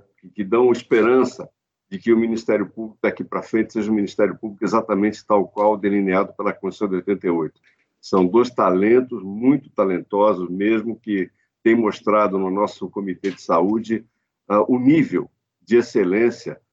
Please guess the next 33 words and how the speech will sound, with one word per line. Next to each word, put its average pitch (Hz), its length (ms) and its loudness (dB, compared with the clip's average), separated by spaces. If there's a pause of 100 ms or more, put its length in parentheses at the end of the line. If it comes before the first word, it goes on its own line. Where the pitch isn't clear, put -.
(320)
dos 107 180 -4
colegas 95 500 0
do 95 80 -2
Ministério 90 400 -4
Público. 80 300 -20
Então, 120 260 -2 (320)
eu 101 100 -2
queria 110 240 2
parabenizar 104 760 0
os 85 160 -4
dois 120 440 4
e, 92 320 -4
e 92 120 -4
assim, 107 320 0
parabenizando 95 720 -2
os 82 80 -10
dois, 113 260 0
parabenizo 104 580 0
todos 123 300 2
os, 113 340 -4 (240)
os 95 120 -4
jovens 117 480 2
promotores 101 720 -6
e 95 40 -10
talentosos 104 760 -2
promotores 95 600 -6 (320)
que - 80 -20
estão 113 220 0
contribuindo 101 720 0
nas 104 180 0
suas 90 300 -2
várias 107 420 0
áreas, 104 340 -2